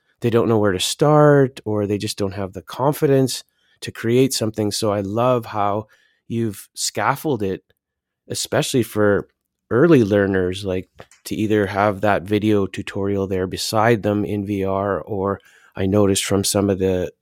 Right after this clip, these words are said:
the screenshots that you could literally do a, a kind of paint by numbers where you literally have, like, an overlay or a transparency or a, a partial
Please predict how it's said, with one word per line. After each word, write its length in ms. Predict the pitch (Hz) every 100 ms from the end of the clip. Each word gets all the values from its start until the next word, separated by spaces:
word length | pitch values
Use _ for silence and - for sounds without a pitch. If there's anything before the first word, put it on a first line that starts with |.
| _
the 240 | 95 90
screenshots 800 | 90 - 120 110 107 98 101 -
that 160 | 104 90 - _ _ _
you 140 | 110
could 360 | 110 120 101 98
literally 440 | 117 113 110 107
do 480 | 101 104 110 107 104
a, 220 | - 98 -
a 120 | 101
kind 260 | - - 101
of 140 | 92
paint 300 | - 104 110
by 140 | 113 101
numbers 420 | 101 104 127 120
where 240 | 107 104 - _ _
you 160 | - 104
literally 400 | 104 107 107 104
have, 320 | 104 107 104
like, 240 | 101 98 101
an 120 | 92
overlay 800 | 110 110 110 110 101 95 98 98 98
or 300 | 104 95 95
a 60 |
transparency 1000 | - - 92 90 - - 107 110 104 -
or 220 | 90 95
a, 40 | 98 - _ _ _ _ -
a 80 | 107
partial 760 | - - 123 135 143 110 101